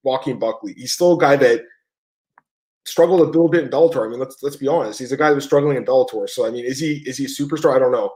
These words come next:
But I think that for this knockout, it's special. Dana White gave him the fifty G's. He also said that he was, he's, it was a two, two hundred thousand dollar knockout. We didn't see any of that money, but I wouldn't be surprised, Cole, if they did give him an envelope behind his back,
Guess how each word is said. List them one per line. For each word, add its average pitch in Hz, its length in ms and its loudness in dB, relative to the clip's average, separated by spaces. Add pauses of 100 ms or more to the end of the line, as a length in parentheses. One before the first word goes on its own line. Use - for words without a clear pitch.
(260)
But 131 100 4
I 123 60 4
think 147 220 0
that 139 80 -8
for 147 120 2
this 139 220 0
knockout, 139 520 4
it's 120 140 -12
special. 165 480 0 (480)
Dana 165 220 4
White 160 180 6
gave 160 120 4
him 156 60 0
the 143 60 -4
fifty 143 300 -6
G's. 139 360 -10
He 147 120 -2
also 151 180 -2
said 135 340 -4
that 139 120 -8
he 135 80 -10
was, - 380 -14 (100)
he's, 135 400 -12
it - 20 -6
was 147 160 -4
a 143 60 -6
two, - 180 -14
two - 340 -4
hundred 147 180 0
thousand 135 260 -2
dollar 165 160 6
knockout. 175 400 2 (640)
We 139 100 2
didn't 147 200 2
see 147 300 -2
any 131 140 0
of 139 60 0
that 131 160 2
money, 156 240 -2
but 175 440 2
I 147 40 0
wouldn't 185 180 4
be 180 80 -4
surprised, 147 400 0
Cole, 151 180 6
if 151 60 -4
they 127 100 -2
did 135 200 -4
give 131 100 -4
him 123 80 -6
an 113 100 -6
envelope 113 360 -4
behind 110 220 -8
his - 80 -20
back, 120 300 -6